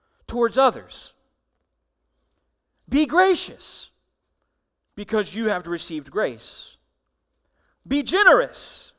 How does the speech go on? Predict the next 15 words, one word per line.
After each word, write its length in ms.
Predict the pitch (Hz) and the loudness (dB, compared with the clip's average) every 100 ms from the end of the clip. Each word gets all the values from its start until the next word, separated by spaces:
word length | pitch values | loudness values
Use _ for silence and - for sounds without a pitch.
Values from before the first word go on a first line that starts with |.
| _ _ _ _ _ _ _ _ | _ _ _ _ _ _ _ _
for 160 | _ 156 | _ -14
you 180 | 151 185 | -10 -8
have 280 | 180 165 156 | -4 -6 -8
received 400 | 147 143 135 131 | -14 -12 -12 -12
generosity. 760 | 123 135 196 190 - - 107 _ _ _ _ _ _ _ _ _ _ _ - | -10 -2 -2 -2 -8 -20 -20 _ _ _ _ _ _ _ _ _ _ _ -12
Be 140 | 156 | -10
hospitable, 960 | 151 - 143 - - 196 147 110 95 _ _ _ _ _ _ _ _ _ _ _ _ _ | -10 -10 -12 -14 -12 -12 -12 -14 -20 _ _ _ _ _ _ _ _ _ _ _ _ _
for 180 | - 117 | -20 -18
you 220 | 123 139 | -12 -12
have 260 | 143 131 131 | -12 -18 -18
received 480 | 113 - 117 110 | -18 -18 -18 -18
hospitality. 1080 | - 104 104 - _ - 123 113 98 - - _ _ _ _ _ _ _ _ _ _ _ _ _ _ _ _ _ _ _ _ _ 120 _ _ _ _ _ _ _ _ _ _ _ _ | -16 -16 -16 -20 _ -20 -16 -14 -16 -20 -20 _ _ _ _ _ _ _ _ _ _ _ _ _ _ _ _ _ _ _ _ _ _ _ _ _ _ _ _ _ _ _ _ _ _
You 80 | 143 | -20
see, 140 | 151 | -18
these 1120 | 139 180 185 180 - - - - - - - | -16 -12 -12 -12 -12 -12 -14 -16 -20 -20 -20